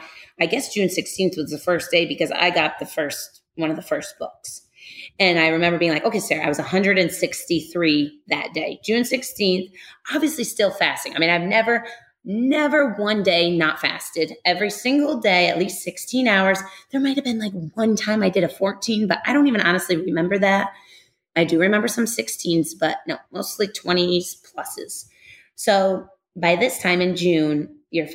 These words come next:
book came out. I read it overnight or two days. It was a little bit thicker than Delay Don't Deny. <laughs> So I read that and I got remotivated. And then by August, so June, oh yeah, July, August, only two months later, I was back down to one forty-eight. Just 'cause I was like, "Oh, I,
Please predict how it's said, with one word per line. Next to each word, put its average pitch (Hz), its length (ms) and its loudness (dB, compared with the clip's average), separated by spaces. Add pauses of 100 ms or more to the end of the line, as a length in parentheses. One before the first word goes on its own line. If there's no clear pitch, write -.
book 220 160 0
came 202 220 0
out. 165 280 0
I 156 60 4
read 160 320 2
it 196 100 2
overnight 175 600 2
or 156 80 0
two 190 180 0
days. 156 340 2
It 170 120 0
was 151 180 -2
a 151 60 -8
little 220 180 2
bit 170 140 0
thicker 156 320 -2
than 156 260 2 (100)
Delay 156 240 2
Don't 165 220 0
Deny. - 420 0
<laughs> - 60 -20 (840)
So - 200 -2
I 175 260 -2
read 240 240 -2
that 170 420 2 (340)
and 170 240 4
I 156 60 2
got 170 160 2
remotivated. 151 1080 2
And 165 160 2
then 156 300 4
by 160 300 2
August, 156 840 0
so 196 100 2
June, 202 600 -2
oh 254 40 0
yeah, 262 120 2
July, 185 200 0
August, 196 240 0
only 190 140 0
two 190 140 -2
months 226 260 -2
later, 175 220 4
I 175 40 4
was 170 120 0
back 156 180 0
down 160 140 2
to 151 40 0
one 147 200 -2
forty-eight. 151 580 -6 (640)
Just 277 160 0
'cause 254 80 0
I 240 60 4
was 220 80 4
like, 175 120 2
"Oh, 202 200 2
I, 165 180 2